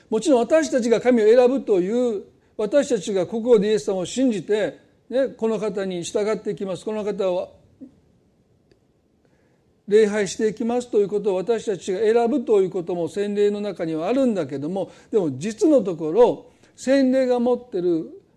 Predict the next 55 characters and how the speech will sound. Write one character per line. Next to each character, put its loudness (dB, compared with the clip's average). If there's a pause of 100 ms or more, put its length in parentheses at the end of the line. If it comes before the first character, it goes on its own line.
(160)
か -4
な 4
り 2
の 0
部 2
分 -4
は、 -6 (300)
神 2
様 -6
が -4
あ -6
な -4
た -2
を 2
選 -2
ん -4
で -4
く -4
だ -2
さ -6
っ -8
た -8
と -6
い 0
う -4
事 -6
実 -4
を 0
私 -4
た -6
ち -8
が -4
認 -4
め -2
る 0
っ -2
て -4
こ -6
と -6
が -6 (160)
洗 -4
礼 0
を 2
受 -4
け -2
る 2
っ -6
て -8
こ -8
と -12
な -18
ん -20
で -20
す -20
よ。 -20